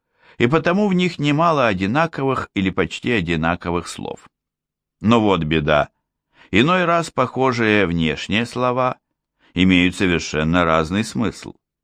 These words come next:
Недаром лингвисты называют их ложными друзьями переводчика. Ни один славянский язык не воспринимается русским человеком как абсолютно чуждый.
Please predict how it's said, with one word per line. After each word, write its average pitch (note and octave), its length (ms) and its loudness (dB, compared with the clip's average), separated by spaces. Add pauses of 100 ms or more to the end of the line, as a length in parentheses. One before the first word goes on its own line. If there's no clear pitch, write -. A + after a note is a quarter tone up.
(320)
Недаром C#3+ 580 0
лингвисты G#2+ 540 0
называют E2+ 640 0
их E2+ 240 -4 (300)
ложными G2+ 640 4
друзьями F#2 560 2
переводчика. E2 880 -4 (640)
Ни F3 140 0
один F3 360 0
славянский G#2 680 0
язык F2+ 420 -4 (420)
не A2 140 4
воспринимается A#2+ 960 2
русским F2 400 -2
человеком F2 600 0
как E2+ 220 -2
абсолютно F2 800 0
чуждый. A#1 540 -10